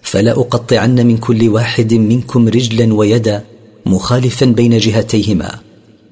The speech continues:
ولأصلبن أبدانكم على جذوع النخل حتى تموتوا، وتكونوا عبرة لغيركم.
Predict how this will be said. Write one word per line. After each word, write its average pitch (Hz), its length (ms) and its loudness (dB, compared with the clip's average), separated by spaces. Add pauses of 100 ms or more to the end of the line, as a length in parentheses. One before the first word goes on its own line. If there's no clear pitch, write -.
(180)
ولأصلبن 110 920 0
أبدانكم 113 760 0
على 107 240 0
جذوع 107 400 0
النخل 110 500 -2
حتى 113 340 -4
تموتوا، 113 680 -4 (720)
وتكونوا 131 600 0
عبرة 117 400 2
لغيركم. 95 680 -2